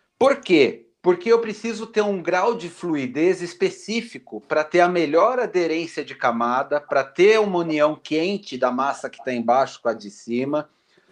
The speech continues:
Percebe quantos fatores eu tive que cercar pra garantir que se eu fizer uma peça em Manaus agora, que chove, ou aqui em São Paulo, que não vê chuva há cinquenta dias, a peça tem que ser a mesma?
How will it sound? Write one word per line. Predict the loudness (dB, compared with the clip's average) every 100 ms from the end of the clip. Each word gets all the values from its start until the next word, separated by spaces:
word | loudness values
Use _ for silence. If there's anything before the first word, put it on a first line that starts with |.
| _ _ 0
Percebe | 2 2 4 2 0
quantos | -8 -6 -6 -10 -8
fatores | -8 -6 -2 0 0 -4
eu | -6
tive | -8 -12 -12
que | -12
cercar | -12 -2 0 0 -2 0 2 0 -4 _
pra | -4
garantir | -2 -2 -2 -4 -4 -4
que | -4 -6
se | -2
eu | -4
fizer | -4 -4 0
uma | 0 0 -2
peça | -2 -2 -4 -6 -6
em | -4 -2
Manaus | 0 0 2 4 4 2
agora, | 2 4 4 2
que | -4
chove, | -16 -4 2 2 2 -2 -16 _ _ _ -20 -4
ou | -2
aqui | -2 -4
em | -6
São | -4 -4
Paulo, | -2 0 0 0
que | -4 -6
não | -6
vê | -6 -8
chuva | -4 -4 0 0 -2
há |
cinquenta | -6 -10 -12 -10 -6
dias, | -8 -6 -4 -2 -4 -10 -20 _ _ _ -6
a | 0
peça | 2 0
tem | -2 -8
que | -4
ser | 0
a | 2
mesma? | 4 2 2 -8 -10